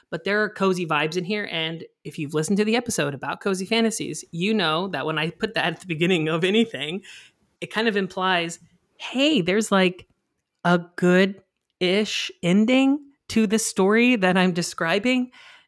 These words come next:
And so if you're going to check this out, and it's available now, it's been out for a hot minute when this episode is gonna air.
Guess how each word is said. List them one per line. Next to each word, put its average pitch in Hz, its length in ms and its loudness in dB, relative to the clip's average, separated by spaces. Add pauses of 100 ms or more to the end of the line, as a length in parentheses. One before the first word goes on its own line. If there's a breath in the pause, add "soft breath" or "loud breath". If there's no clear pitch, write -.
(140)
And 160 260 0
so 165 180 0
if 151 140 -4
you're 180 220 4
going 170 360 2
to 165 400 0 (380)
check - 220 -10
this - 180 -2
out, 156 260 2 (640)
and 180 60 4
it's 175 140 0
available 170 340 2
now, 175 300 2
it's - 160 -6
been 202 160 2
out 180 480 0
for 156 220 0
a - 80 0
hot - 280 -2
minute 180 240 2
when 180 140 2
this 160 140 0
episode 165 280 -2
is 160 80 -2
gonna 170 260 -2
air. 170 440 -2